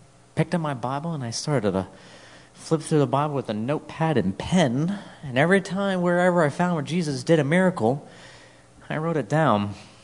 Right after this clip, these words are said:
"Your faith has made you well." This and that. I started doing, after about twenty minutes of doing that, I'm just like, "Wow, this is doing really good." Mom brought me some ginger to drink. I tried it earlier in the day. It didn't work. But she brought me some more, and I'm sitting there writing it down.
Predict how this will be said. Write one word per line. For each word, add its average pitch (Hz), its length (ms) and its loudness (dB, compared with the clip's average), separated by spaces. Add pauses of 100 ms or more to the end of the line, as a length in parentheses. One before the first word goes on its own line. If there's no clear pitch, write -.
(840)
"Your 110 80 6
faith 170 300 8
has 131 160 2
made 151 240 -2
you 147 100 0
well." 113 480 2 (760)
This 170 160 0
and 151 80 -2
that. 156 120 2
I 139 60 0
started 139 320 -2 (300)
doing, 185 200 -6
after 202 180 -6
about 139 180 2
twenty 180 220 -2
minutes 160 220 0
of 104 80 -2
doing 175 240 4
that, 101 100 2
I'm 135 140 -2
just 117 180 -6
like, - 180 -12
"Wow, - 120 -12
this 165 180 -6
is 120 100 -8
doing 123 200 2
really 131 200 2
good." 180 200 0
Mom 131 260 2
brought 135 180 0
me 127 80 -6
some 101 200 -6
ginger 113 240 -4
to 117 100 -2
drink. 120 300 -4
I 92 40 -4
tried 127 280 0
it 101 80 -4
earlier 113 320 0
in 98 60 -4
the 95 40 -2
day. 104 160 0
It 110 80 -4
didn't 110 180 -2
work. 98 300 -4 (640)
But 101 80 -12
she - 120 -12
brought 139 200 -4
me 120 60 -6
some 110 160 -4
more, 135 180 2
and 135 80 0
I'm 139 100 0
sitting 139 140 -4
there 107 120 -2
writing 139 280 0
it 101 100 -4
down. 160 380 -2